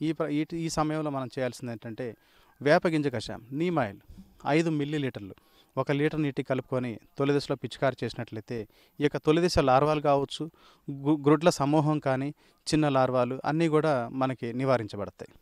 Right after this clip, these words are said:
So, ఆ విధంగా మన తొలి దశలో మన ఈ వేప గింజ కషాయం చే-, పిచికారి చేసినప్పుడు మన మిత్ర పురుగులు కూడా మన సహాయం చేసే ఉన్నాయి, శత్రు పురుగులతో పాటు. So, ఆ మిత్ర పురుగులు రక్షించబడి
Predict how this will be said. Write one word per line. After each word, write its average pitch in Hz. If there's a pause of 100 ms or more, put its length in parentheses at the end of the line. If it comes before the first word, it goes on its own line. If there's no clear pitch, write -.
(160)
So, 175
ఆ 151
విధంగా 175
మన 165
తొలి 156
దశలో 156 (360)
మన 143
ఈ 143
వేప 139
గింజ 151
కషాయం 143 (500)
చే-, 131
పిచికారి 147
చేసినప్పుడు 131
మన 156
మిత్ర 156
పురుగులు 175
కూడా 156
మన 147
సహాయం 135
చేసే 127
ఉన్నాయి, 101
శత్రు 143
పురుగులతో 113
పాటు. 98 (300)
So, 185
ఆ 175
మిత్ర 160
పురుగులు 180
రక్షించబడి 147